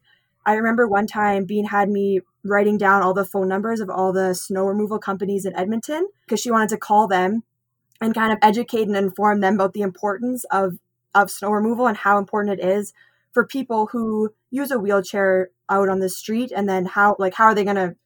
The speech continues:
move through snow? Like, it's literally impossible. So it changed my perspective on that because I had never really thought about the importance of kind of removing snow from, like, the curb cuts or in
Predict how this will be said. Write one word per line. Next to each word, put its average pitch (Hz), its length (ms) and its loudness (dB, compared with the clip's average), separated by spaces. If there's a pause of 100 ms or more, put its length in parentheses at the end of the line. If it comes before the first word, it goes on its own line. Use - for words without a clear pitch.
(120)
move 208 240 0
through 202 160 0
snow? 190 260 -4
Like, 175 160 -2
it's 185 240 -6
literally 214 280 0
impossible. 190 760 -2 (380)
So 190 480 4 (240)
it 214 140 -2
changed 233 260 -2
my 226 100 0
perspective 214 560 -4
on 247 140 0
that 254 200 0
because 226 240 -4
I 208 80 6
had 196 80 2
never 214 220 2
really 208 160 2
thought 190 420 2
about 190 420 2 (460)
the 226 100 0
importance 214 500 0
of 202 120 -4
kind 208 180 0
of 190 100 2
removing 214 360 2
snow 202 440 0
from, 202 200 -2
like, 185 260 -2 (260)
the 233 100 2
curb 226 380 0
cuts 214 440 4
or 208 100 0
in 202 260 -2